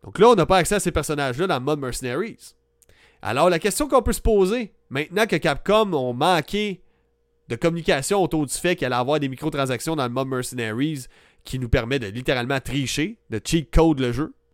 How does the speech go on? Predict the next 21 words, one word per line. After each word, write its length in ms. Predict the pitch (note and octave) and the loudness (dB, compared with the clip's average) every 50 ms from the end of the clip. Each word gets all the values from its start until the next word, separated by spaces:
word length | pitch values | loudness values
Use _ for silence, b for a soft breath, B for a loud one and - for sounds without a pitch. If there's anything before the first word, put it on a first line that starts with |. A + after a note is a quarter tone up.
| _ _ _ _ _ _ _ _ _ _ _ _ _ _ _ _ _ _ b b b b b b b b | _ _ _ _ _ _ _ _ _ _ _ _ _ _ _ _ _ _ b b b b b b b b
est-ce 200 | - - C3+ - | -6 -6 -6 -4
qu'ils 120 | - D#3 | -6 -2
vont 200 | D3 E3+ F3+ F#3+ | 0 2 2 2
nous 60 | E3+ D3 | 2 0
faire 500 | - F3+ E3+ F3 F3+ F3+ F3+ E3+ D#3 D3 | 2 4 4 6 6 4 4 2 0 -2
la, 340 | A2 C3 C3+ C3+ C3 C3 | -2 -2 0 0 0 0
le 160 | B2 B2+ B2+ B2 | 0 -2 -4 -4
coup, 460 | - - - F#3+ G#3 A3 A#3 A#3+ - | -4 -2 -2 0 0 -2 -4 -6 -8
le 100 | - A#2 | -10 -8
sale 280 | C#3+ - E3+ D#3 D#3 D3 | -6 -2 -2 -2 -2 -4
coup 180 | - - G3+ | -8 -10 -6
de 140 | G3 D3+ C#3 | -4 -4 -2
sortir 440 | - D3+ B2+ - - - E3+ E3+ D#3+ | -2 -4 -6 -6 -4 -2 0 0 2
Wesker 500 | D3 D3+ C#3 - - - F3 E3+ F3 F3 D3+ | 2 2 0 0 0 0 2 2 2 2 0
et 140 | C3 C#3+ C3+ | -2 -4 -2
Ada 260 | C3+ C#3+ D3+ D3 C3+ | -2 0 0 0 0
Wong 280 | C3+ C#3+ D#3 E3+ E3 D3 | 0 0 0 0 -2 -4
sous 120 | - - | -6 -12
forme 280 | C3+ - F3 F3 F3+ F3 | -4 0 0 0 0 0
de 80 | F3 | -4
microtransactions ? 800 | F3 E3+ - F#3 F#3+ F3+ F3+ F3 E3+ E3+ D#3 - - G#3 G#3+ G#3 | -6 -6 -6 -6 -4 -2 -2 0 0 0 -2 -2 -4 -6 -6 -8